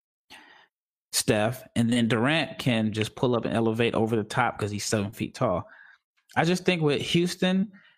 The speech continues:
I don't, well, one, I, I do believe that they passed up a lot of mid-range shots. To me, that wasn't the difference.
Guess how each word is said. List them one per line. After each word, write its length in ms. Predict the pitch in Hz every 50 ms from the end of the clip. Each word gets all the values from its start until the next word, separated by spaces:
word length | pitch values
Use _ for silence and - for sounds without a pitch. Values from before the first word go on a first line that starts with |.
| _ _ _ _ _ _ _ _ _ _ _ _ _ _ _ _ -
I 80 | - 151
don't, 220 | 175 190 208 190 - - - - - - - -
well, 200 | 160 165 165 160
one, 180 | 180 202 202
I, 220 | 165 170 - - 147
I 40 | 156
do 180 | 156 165 170
believe 240 | 165 151 147 147 139
that 140 | 135 117 117 123
they 100 | 120 120
passed 340 | 123 - 143 127 123 -
up 100 | 110 -
a 20 | 113
lot 160 | 110 104 101
of 60 | 104
mid-range 420 | 101 98 76 85 90 82 82 - -
shots. 400 | - 90 69 - - - - - - _ _ _ _ _ -
To 100 | - 156
me, 140 | 160 170 170
that 160 | 160 151 139
wasn't 280 | 127 123 120 113 107 101
the 60 | 98
difference. 560 | 92 98 87 87 - - - - - - -